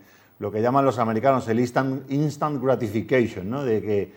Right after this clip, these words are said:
trabajo hoy, ¿por qué tengo que esperarme al día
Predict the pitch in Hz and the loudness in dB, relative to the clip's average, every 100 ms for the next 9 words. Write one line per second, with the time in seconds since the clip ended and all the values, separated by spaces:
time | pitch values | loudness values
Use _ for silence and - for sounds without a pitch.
0 | - - _ - 110 127 131 139 147 151 | -20 -20 _ 2 6 8 8 6 8 6
1 | 120 120 135 139 135 131 131 139 143 127 | 4 4 4 4 6 6 6 4 4 6
2 | 117 113 110 120 131 127 110 | 6 4 2 2 4 4 0